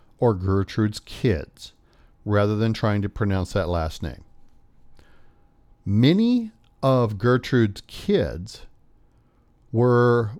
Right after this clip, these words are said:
uh, friends with Sylvia and her sister, as well as many other of the neighborhood friends. So in nineteen sixty-five,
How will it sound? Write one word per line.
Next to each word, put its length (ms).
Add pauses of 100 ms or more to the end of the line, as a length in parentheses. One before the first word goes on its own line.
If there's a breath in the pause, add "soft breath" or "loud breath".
(380)
uh, 420 (500)
friends 680 (560)
with 140
Sylvia 440 (120)
and 220
her 140
sister, 500 (1120 soft breath)
as 300
well 280
as 240
many 260
other 320
of 240
the 100
neighborhood 480
friends. 440 (1160 soft breath)
So 260
in 220
nineteen 400
sixty-five, 760